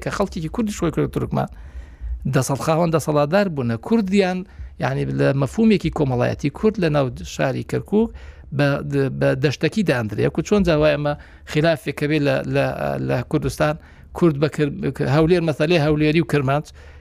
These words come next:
کرمانج بەوە دانە کە دەرەوەی شاری کە، یعنی، حەزاری نییە. لە کەرکووکیش بە کورد دەرێن دەشتەکی. دەبەرەوە تورکمان پێی قبول نییە دەشتەکی یەک حکمی بکات. یعنی، ئەمە لە باگراوندی کۆمەڵایەتی خۆی ئەمە قبول ناکە. بەڵێ پێی خۆشە عەرەبێک، عەرەب لەبەرەوەی کە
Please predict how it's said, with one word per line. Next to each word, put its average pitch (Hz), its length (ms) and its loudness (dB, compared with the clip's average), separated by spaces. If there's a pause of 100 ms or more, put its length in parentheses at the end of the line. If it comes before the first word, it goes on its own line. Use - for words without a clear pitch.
(120)
کرمانج 180 440 2
بەوە 220 220 6
دانە 165 320 4
کە 156 80 2
دەرەوەی 160 480 2
شاری 120 240 -2
کە، - 80 -6
یعنی، 131 260 2
حەزاری 156 500 2
نییە. 214 220 2 (540)
لە 147 80 4
کەرکووکیش 220 540 -2 (200)
بە 156 180 0
کورد 208 160 0
دەرێن 202 220 4
دەشتەکی. 170 480 0 (540)
دەبەرەوە 214 400 4
تورکمان 208 360 4
پێی 208 280 2
قبول 233 300 4
نییە 240 200 4 (100)
دەشتەکی 147 380 -2
یەک 143 160 0
حکمی 131 280 -2
بکات. 104 360 -4
یعنی، 131 200 0
ئەمە 160 160 4 (140)
لە 156 80 2 (380)
باگراوندی 151 680 2
کۆمەڵایەتی 127 560 0
خۆی 175 180 2 (400)
ئەمە 160 180 2
قبول 185 300 2
ناکە. 160 300 2 (100)
بەڵێ 202 220 4
پێی 208 260 0
خۆشە 220 340 2
عەرەبێک، 139 380 0 (440)
عەرەب 208 280 0
لەبەرەوەی 208 360 2
کە 190 60 -2